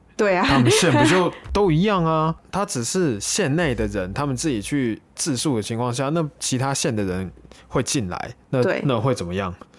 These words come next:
Speaker 2: 那
Speaker 1: 没有怎么样，
Speaker 2: 就是没
Speaker 1: 把他赶出去。
Speaker 2: 对，那你把他赶出去，又有一个问题，就是最近早上啊，早上看到新闻啊，他就是因为有人感-，
Speaker 1: 嗯。
Speaker 2: 感染了，然后他又是公众人物，或者是市役所的人，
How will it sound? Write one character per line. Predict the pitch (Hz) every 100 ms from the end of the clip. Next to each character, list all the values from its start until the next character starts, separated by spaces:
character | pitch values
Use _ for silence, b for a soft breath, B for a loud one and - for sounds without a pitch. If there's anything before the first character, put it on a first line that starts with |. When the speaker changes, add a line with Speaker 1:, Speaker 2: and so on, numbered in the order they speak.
| B B -
Speaker 2:
那 | 143 - _ -
Speaker 1:
没 | 190
有 | 196
怎 | 143 -
么 | 170
样， | 190
Speaker 2:
就 |
是 |
没 | 175
Speaker 1:
把 | 143
他 | 185
赶 | 151 175
出 | - 185
去。 | - 214 214 - _ _ _ _ _ -
Speaker 2:
对， | 113 90 - _ -
那 | 202
你 | 190 147
把 | 131 113
他 | 131
赶 | 101 101
出 | 127
去， | 131 139
又 | 135
有 | 101
一 | 101
个 | 107
问 | 117 101
题， | 101
就 | 113
是 | 123
最 | - 151
近 | 113 139 107 - B B -
早 | -
上 | 170 185
啊， | 120
早 | 117
上 | 123 160
看 | 165
到 | 143
新 | 127 135
闻 | 110 98
啊， | 95 107 B B B -
他 | 214
就 | 180
是 | 175 165 107 B B B B B
因 | 196 196
为 | 214
有 | 143 110
人 | 104 101 110 - -
感-， | 104
Speaker 1:
嗯。 | 98 -
Speaker 2:
感 | 120
染 | 135 98
了， | 95 - -
然 | 117
后 | 135
他 | 151
又 | 143
是 | 135
公 | 135 131
众 | 131 104
人 | 98 110
物， | 92 - B B
或 | - 156
者 | 117
是 | - 147 117 95 _ _ _ _ _ _ _ _ -
市 | - - 147
役 | 127
所 | 117 95
的 | 92
人， | 87 -